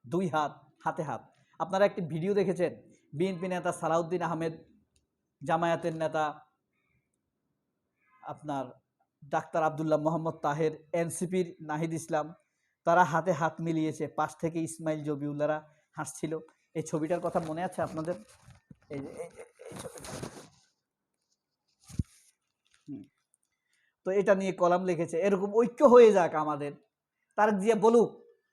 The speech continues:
এনসিপি নেতাকে আমি উপপ্রধানমন্ত্রীর পদ দিব, জামায়াতের নেতাকে পররাষ্ট্রমন্ত্রী করব, শিক্ষামন্ত্রী করব, স্বরাষ্ট্রমন্ত্রী করব, মিলেমিশে দেশ চালাও। তোমরা নিজের স্বার্থের জন্য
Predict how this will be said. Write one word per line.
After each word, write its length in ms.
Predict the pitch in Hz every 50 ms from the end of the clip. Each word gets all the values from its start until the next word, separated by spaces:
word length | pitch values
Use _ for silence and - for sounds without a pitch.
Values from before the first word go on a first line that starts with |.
| _ _ _
এনসিপি 360 | - 185 180 - 208 185 208
নেতাকে 360 | 208 208 165 190 185 170 196
আমি 120 | 185 185 196
উপপ্রধানমন্ত্রীর 840 | 202 190 190 175 156 170 160 170 165 170 175 170 160 175 160 151 -
পদ 200 | 180 160 156 139
দিব, 340 | 151 151 147 147 139 139 - _ _ _ _ _ _ _ _ _ _ _ -
জামায়াতের 460 | 165 175 170 175 170 160 - 175 165
নেতাকে 340 | 165 165 151 170 165 175 175
পররাষ্ট্রমন্ত্রী 720 | 180 160 156 160 170 165 - - 175 170 165 147 151 156
করব, 260 | 151 156 147 139 147
শিক্ষামন্ত্রী 600 | 143 - - 156 143 - 185 180 180 156 160 160 156
করব, 260 | 160 160 147 139 147
স্বরাষ্ট্রমন্ত্রী 680 | 139 - - 185 190 190 - 202 185 180 170 160 160 151
করব, 340 | 160 147 135 143 139 135 - _ _ _ _ 190
মিলেমিশে 400 | 214 226 247 233 240 196 262 247
দেশ 240 | 220 247 226 240
চালাও। 260 | - 247 170 123 113 - - _ _ _ _
তোমরা 180 | 208 208 226 233
নিজের 260 | 233 240 233 233 214
স্বার্থের 420 | - - - 196 190 - 220 190
জন্য 380 | 175 202 190 185 190 185 180 -